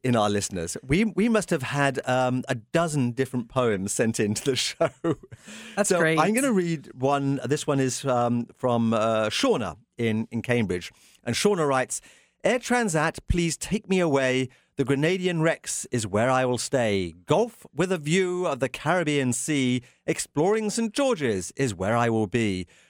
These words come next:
Speaker 1: A rum-making tour at Wester Hall Estate. A must-do excursion, can hardly wait. A romantic getaway for me and my guy. Warm sand underfoot, not a cloud in the sky. Grenada is known as the island of spice. A visit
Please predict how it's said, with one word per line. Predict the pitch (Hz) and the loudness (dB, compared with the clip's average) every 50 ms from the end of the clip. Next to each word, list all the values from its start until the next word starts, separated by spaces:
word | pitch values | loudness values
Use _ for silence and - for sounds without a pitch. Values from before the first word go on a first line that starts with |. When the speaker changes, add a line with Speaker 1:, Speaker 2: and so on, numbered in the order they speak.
| _ - | _ -4
Speaker 1:
A | 101 104 | -2 -2
rum-making | 98 95 117 156 180 180 175 170 175 170 190 180 175 - | 0 0 0 0 0 0 0 0 0 0 0 0 0 0
tour | - - 170 165 170 175 185 175 135 | 0 0 0 2 2 2 2 2 0
at | 117 - 104 | 0 -2 -2
Wester | 113 147 160 - - 165 | -2 -2 -2 0 -2 -2
Hall | 143 110 127 151 165 175 190 175 | -2 -2 -2 0 0 0 0 0
Estate. | 147 127 - - - 147 139 147 147 - - _ _ _ _ _ _ - | -2 -2 -2 -2 0 0 0 0 -4 -8 -12 _ _ _ _ _ _ -2
A | 156 151 | 0 2
must-do | 165 180 226 196 - - 196 156 | 2 2 0 0 0 -2 -2 -2
excursion, | 135 - - - - 180 165 - - 98 101 104 | -2 -4 -4 -2 -2 -2 -2 -2 -4 -4 -4 -6
can | - - 127 156 143 | -6 -10 -10 -8 -8
hardly | 98 - 160 190 180 127 107 101 95 | -6 -4 -2 -2 -2 -2 -2 -4 -2
wait. | 95 156 202 135 98 - - - - - - - - - | 0 0 0 0 -2 -6 -10 -12 -14 -20 -20 -6 -2 0
A | 170 | 2
romantic | 196 208 202 220 240 233 220 208 - | 2 2 2 0 0 -2 -4 -2 0
getaway | - 208 214 208 185 180 180 190 196 | 0 0 2 2 0 0 0 0 0
for | 190 - 151 | -2 -2 -2
me | 139 143 160 180 185 | 0 0 0 0 0
and | 170 156 | 0 0
my | 151 147 143 | 0 0 -2
guy. | 123 98 151 143 143 135 135 135 135 139 135 131 _ _ | 0 0 0 0 0 2 0 0 0 -2 -4 -6 _ _
Warm | - 95 98 127 175 202 190 175 | -6 -2 0 0 0 0 0 -2
sand | - - - - 180 180 180 185 180 175 | -4 -4 -4 -2 0 0 0 0 0 0
underfoot, | 175 175 180 170 - - 156 - - - - | 0 0 -2 -2 -2 -2 -2 -2 -2 -6 -12
not | 87 87 85 | -10 -8 -8
a | 90 87 | -8 -10
cloud | - - - 95 110 117 117 123 127 131 131 | -10 -6 -2 0 2 2 2 2 0 0 -2
in | 131 | -2
the | 135 139 | -2 -2
sky. | 135 - - 117 107 104 95 92 87 85 - _ _ _ _ _ | -4 -4 0 2 2 2 2 2 0 -2 -6 _ _ _ _ _
Grenada | - - 127 139 190 240 254 220 220 - | 0 0 2 2 2 2 2 0 0 0
is | 180 160 143 | -2 -2 0
known | 170 196 208 196 185 160 | 0 0 0 0 0 0
as | 139 120 104 | 0 0 0
the | 113 113 | -2 -2
island | - 131 147 160 156 139 123 110 | 0 0 0 0 0 0 0 0
of | 110 104 | -2 -2
spice. | - - - 120 120 135 160 - - - _ _ _ _ _ - | -2 -2 -2 0 0 0 -2 -4 -6 -10 _ _ _ _ _ -2
A | 170 147 | -2 0
visit | 113 120 107 135 - - - | 0 0 0 -2 -2 -4 -6